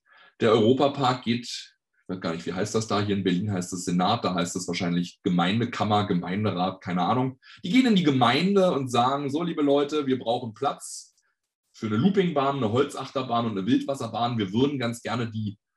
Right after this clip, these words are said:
Autobahnzufahrt, also diese Straße von der Autobahn zum Park, wir würden die gerne wegverlegen.“ Da wird ohne mit der Wimper zu zucken, wird diese Straße wegverlegt.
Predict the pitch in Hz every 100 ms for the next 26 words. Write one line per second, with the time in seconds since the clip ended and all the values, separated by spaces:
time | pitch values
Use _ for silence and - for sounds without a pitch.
0 | _ - 147 143 113 101 98 117 110 92
1 | 90 87 90 87 92 - 95 127 123 -
2 | 104 104 113 120 110 107 107 101 - 127
3 | 143 226 311 214 175 139 127 277 - 117
4 | 98 90 87 _ _ _ _ _ _ _
5 | - 95 113 - - 113 180 214 175 175
6 | 147 110 139 202 220 - 180 - 196 196
7 | 214 139 143 - 156 147 - - 180 202
8 | 180 175 190 190 180 - -